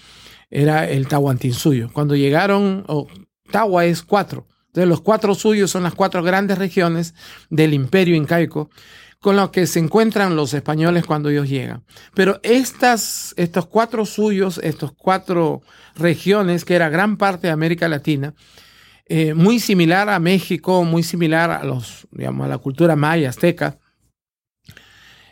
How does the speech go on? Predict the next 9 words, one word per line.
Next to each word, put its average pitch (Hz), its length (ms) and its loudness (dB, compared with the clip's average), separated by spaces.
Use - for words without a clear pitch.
eh, 175 220 2
ti-, 202 380 2
tienen 254 340 2
ya 147 180 2
una 165 300 4
religiosidad 147 720 0
muy 202 360 2
bien 170 220 2
construida, 135 760 -2